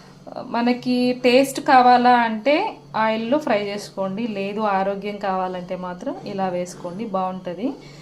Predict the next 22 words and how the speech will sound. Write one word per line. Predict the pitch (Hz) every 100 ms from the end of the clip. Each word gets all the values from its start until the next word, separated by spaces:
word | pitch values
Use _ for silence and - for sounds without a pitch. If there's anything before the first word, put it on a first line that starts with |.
| - -
So | 214
అదొక | 202 202 208 208
టేస్ట్ | 208 208 -
వస్తుంది, | 196 190 185
మనం | 190 196
ఆయిల్లో | 196 196 202 202
ఫ్రై | 208 208
చేయడం | 214 220 202 196
వల్ల | 196 247
ఒక | 330 196 196
టేస్ట్ | 202 208 -
ఒక | 269 254
ఫ్లేవర్ | 202 202 196
వస్తుంది. | 180 180 - 170 - - - - _ - -
So |
మనం | 214 214 208
ఆయిల్లో, | 214 226 233 233 -
ఆ, | 202 208 202
ఫ్రై | 196 220 220
చేయకపోతే | 233 247 240 240 - 240 - 370
ఇంకొక | - 226 220 202
టేస్ట్ | 208 208 -